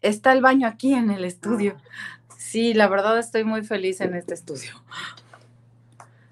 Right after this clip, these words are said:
Speaker 1: A ver, entonces voy a tomar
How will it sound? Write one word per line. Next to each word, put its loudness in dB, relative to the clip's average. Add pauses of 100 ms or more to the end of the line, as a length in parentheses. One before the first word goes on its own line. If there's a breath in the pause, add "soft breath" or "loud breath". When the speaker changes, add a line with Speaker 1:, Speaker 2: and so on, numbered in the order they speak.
(480 soft breath)
Speaker 1:
A -4
ver, 0 (1120)
entonces -4
voy 4
a 6
tomar 4